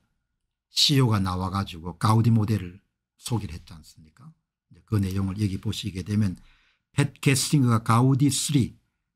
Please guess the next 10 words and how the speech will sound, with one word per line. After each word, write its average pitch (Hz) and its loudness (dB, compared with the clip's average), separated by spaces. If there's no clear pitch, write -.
팔 143 2
개를 135 2
탑재하는 107 -2
베이스포드, 117 0
예, 98 -6
가우디 127 4
쓰리 135 0
팔 151 2
개를 139 2
탑재가, 110 -8